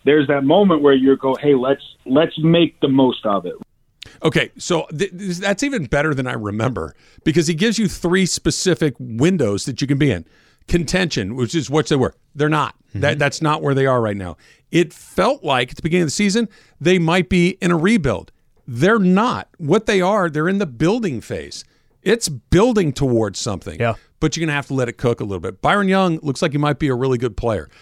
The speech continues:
Speaker 2: Puka Nacua has already proven that he is a really good player. Ernest Jones is ascending. Maybe Kobe Turner becomes, you know, a, a, a much better inside presence than some of these other guys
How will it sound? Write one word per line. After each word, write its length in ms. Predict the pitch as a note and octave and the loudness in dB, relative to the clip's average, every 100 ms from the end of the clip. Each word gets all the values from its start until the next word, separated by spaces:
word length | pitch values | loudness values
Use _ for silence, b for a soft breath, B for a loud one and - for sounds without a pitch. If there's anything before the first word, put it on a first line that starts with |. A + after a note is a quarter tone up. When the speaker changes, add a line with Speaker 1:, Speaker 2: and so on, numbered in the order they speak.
| b - | b 0
Speaker 2:
Puka 220 | F#3 F#3 | 2 2
Nacua 440 | D3+ - F3 C#3+ | -2 2 2 2
has 140 | B2 C3+ | -2 -2
already 160 | D3+ | -2
proven 460 | C#3 - F3 C#3+ - b b - | -2 2 2 2 -4 b b -2
that 140 | E3+ | -2
he 240 | D#3 D#3 - | -2 -6 -4
is 380 | D3 D3+ A#2+ - | 0 0 -2 -4
a 100 | A#2 | -2
really 200 | A#2 A2 | 0 -2
good 140 | G2+ | -4
player. 260 | E2+ A2+ F#2 | -6 -6 -6
Ernest 340 | - C3+ F3 - | -4 -4 -4 -4
Jones 440 | D3 D#3 C3+ G2+ | -2 -2 -4 -8
is 280 | - B2 - - | -6 -4 -4 -8
ascending. 520 | A#2 - A#2 F#2+ D#2 b b C#3+ | -10 -6 -6 -8 -12 b b -2
Maybe 180 | D3 | -2
Kobe 300 | D#3+ E3+ E3 | -2 -2 -2
Turner 420 | D3 E3 E3 D3 A#2 b b | -2 -2 0 -2 -4 b b
becomes, 540 | D3 - D3 B2 A#2 - | -4 0 0 0 -4 -6
you 140 | D3 C3+ | -6 -4
know, 180 | A#2+ - | -4 -4
a, 360 | C3 C#3 A#2+ - | -6 -4 -6 -4
a, 140 | A#2+ - | -6 -6
a 80 | |
much 360 | A2+ A#2+ C#3+ - | -6 -4 -6 -4
better 380 | D3+ C#3 C3 A#2 b b | -2 0 0 -4 b b
inside 560 | - D#3 D3 D3+ C3+ A#2 | -4 -2 -2 -2 -4 -4
presence 400 | D3 C3 C3 C3 | -2 -2 -2 -6
than 140 | C3 | -6
some 180 | A#2 C#3 | -4 -4
of 60 | B2+ | -2
these 160 | A#2+ | -2
other 180 | C3+ B2+ | -2 -2
guys 400 | A2+ B2 A#2+ A#2 | -2 -2 -2 -4